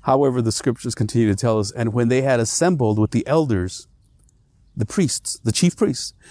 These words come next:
"when they assembled with the rest of the group, the elders, and taken counsel, they gave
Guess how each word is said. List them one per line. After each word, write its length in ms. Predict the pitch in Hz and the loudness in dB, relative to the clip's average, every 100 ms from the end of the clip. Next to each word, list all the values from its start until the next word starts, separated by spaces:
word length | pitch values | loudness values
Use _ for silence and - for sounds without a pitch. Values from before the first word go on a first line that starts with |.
| - | -4
"when 120 | - | 2
they 80 | 123 | 4
assembled 580 | 120 - 214 139 101 - _ - | 4 4 0 0 -4 -6 _ -8
with 120 | 113 | -4
the 80 | 110 | 0
rest 240 | 123 - | 2 0
of 60 | 175 | 0
the 160 | 196 | 2
group, 200 | 131 120 - | 2 2 2
the 140 | 113 | 2
elders, 360 | 110 104 101 - _ - _ _ | 2 0 -4 -6 _ -20 _ _
and 240 | 123 113 - - | 0 0 -2 -4
taken 360 | 151 160 - 175 | 2 2 2 -4
counsel, 760 | - 202 214 - - 98 101 - _ - - - | -2 0 0 0 0 0 0 -6 _ -20 -20 -6
they 200 | 120 127 | 2 2
gave 560 | 117 135 165 202 208 | 4 4 4 2 0